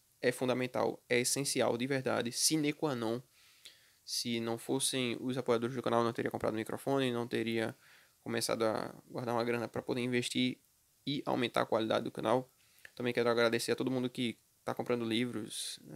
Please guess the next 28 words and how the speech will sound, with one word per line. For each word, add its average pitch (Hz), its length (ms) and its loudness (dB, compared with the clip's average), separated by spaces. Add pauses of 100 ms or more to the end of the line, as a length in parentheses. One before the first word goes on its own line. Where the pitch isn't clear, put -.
na 113 180 0
Amazon 113 280 2
através 107 280 -2
dos 110 120 -6
meus 113 240 -2
links. 117 300 -2
De 127 60 -8
verdade, 120 380 -2
cara, - 240 -2
é, - 680 -10
é - 20 -10
surpreendente 123 640 0
a - 20 0
quantidade 113 400 -2
de 117 220 -4
gente - 320 -4 (400)
que - 100 -4
eu 127 60 -2
tô 131 160 0
podendo 135 400 -2
influenciar, 151 760 0 (520)
que - 580 -8 (400)
começou 165 400 2
a 160 60 6
se - 120 0
interessar 143 520 2
em 135 40 2
estudar - 540 -6